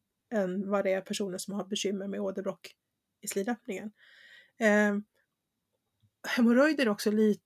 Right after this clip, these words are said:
ska jag säga, lite svårare att få bukt med. Ehm, de, de kan hänga i mycket längre än, än andra åderbråck. Ehm, och blir ju liksom också problematiskt därför att det kan göra väldigt ont att gå på toaletten till exempel.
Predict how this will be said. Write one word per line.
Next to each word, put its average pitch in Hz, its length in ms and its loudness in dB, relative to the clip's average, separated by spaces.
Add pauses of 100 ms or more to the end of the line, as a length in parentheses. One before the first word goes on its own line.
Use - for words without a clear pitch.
ska - 140 -4
jag 240 80 2
säga, 208 100 -2
lite 214 320 -2
svårare 180 500 -2 (580)
att 190 380 -4
få - 380 -4
bukt - 440 -4
med. - 160 -10 (580)
Ehm, 208 720 -6
de, - 180 -14
de 269 220 -4
kan 294 200 2
hänga 247 280 2
i 208 120 4
mycket 202 280 -2
längre 226 580 0 (420)
än, 185 240 -6 (200)
än - 160 -8
andra - 260 -6
åderbråck. - 580 -8 (560)
Ehm, 202 480 -4
och 226 100 -6
blir 220 200 4
ju 214 80 2
liksom 214 220 -4
också 214 200 -6
problematiskt 226 720 2
därför 208 180 -2
att 196 80 -4
det 214 80 0
kan 214 140 2
göra 202 160 2
väldigt 202 280 -2
ont 196 160 -8
att - 60 -20
gå - 80 -12
på - 80 -18
toaletten - 520 -14
till - 100 -20
exempel. - 360 -20